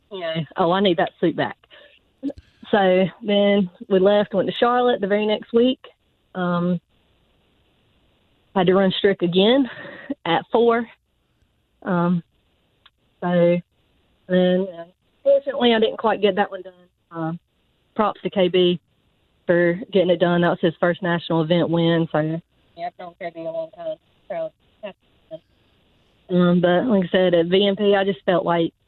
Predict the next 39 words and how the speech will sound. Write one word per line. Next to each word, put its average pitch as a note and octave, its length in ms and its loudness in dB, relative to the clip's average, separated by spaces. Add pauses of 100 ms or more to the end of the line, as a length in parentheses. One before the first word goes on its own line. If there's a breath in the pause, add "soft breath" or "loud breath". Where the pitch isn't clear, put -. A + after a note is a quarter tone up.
(200)
you G3 80 -4
know, E3+ 100 0
I E3 80 0
woke G#3+ 300 0
up G#3 120 0
that G3+ 140 -6
morning G#3 260 -4
and G3 80 0
I F3+ 80 0
was F#3+ 100 -4
like, F3 220 -2
"This D4+ 180 0
just C4 220 0
feels G#3 280 0
good. D#3+ 260 -2
This G3+ 180 0
feels G3 220 2
right." D#3 300 -2 (760)
And E3 260 0 (260)
I F#3+ 120 0
was F3 220 2 (1160)
oh G3+ 240 4
one G3+ 340 2
just F#3 140 -10
about F#3 220 0
every F#3 240 4
hit, F3+ 420 2
double F#3 260 -2
oh F#3 140 2
a F3+ 60 0
few F#3+ 200 -10
times. F3+ 460 -2 (640)
Um, F3 320 -8 (540)
I A3+ 100 2
just - 120 -4
felt G#3 160 -2
like G#3 220 -4 (100)
everything F#3+ 400 0
was E3+ 140 0